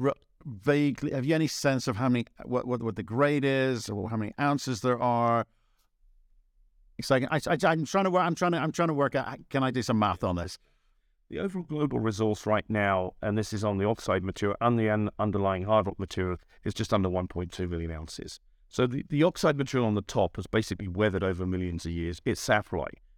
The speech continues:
Speaker 2: And if, if your, uh, listeners don't, don't know what saprolite is, it's basically red mud.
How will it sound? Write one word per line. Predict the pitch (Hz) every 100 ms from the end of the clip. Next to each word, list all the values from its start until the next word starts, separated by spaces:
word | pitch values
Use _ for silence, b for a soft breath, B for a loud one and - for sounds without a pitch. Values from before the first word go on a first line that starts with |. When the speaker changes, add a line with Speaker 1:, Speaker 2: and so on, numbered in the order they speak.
| -
Speaker 2:
And | 104
if, | 110 - -
if | 110 -
your, | 110 98 - -
uh, | 117 101
listeners | 107 135 123 107
don't, | 123 123 -
don't | 117 113 98
know | 101
what | 95
saprolite | - 131 - 98 90
is, | 90 107
it's | 117
basically | - 170 143 110
red | 101 98 90
mud. | 98 90 73